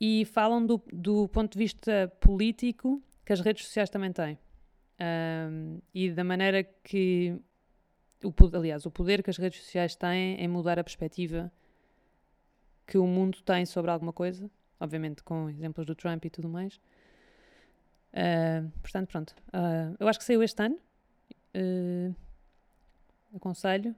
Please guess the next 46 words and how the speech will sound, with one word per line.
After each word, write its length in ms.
É, 240
pronto, 200
aquilo 200
é 40
um 40
meio 140
documentário, 440
meio 240
uma 160
série, 320
porque 220
eles, 120
à 60
medida 240
que 80
vão 80
falando, 200
depois 140
vão 100
mostrando, 440
ah, 500
quase 200
como 160
se 60
estivessem 420
a 40
ir, 80
e 80
ao 120
mesmo 240
tempo 460
mostrando 380
uma, 560
um 180
adolescente 600
a 60
passando 420
por 120
aquelas 300
fases 300
todas. 420
Yeah, 160
give 200
it 200
a 80
go. 80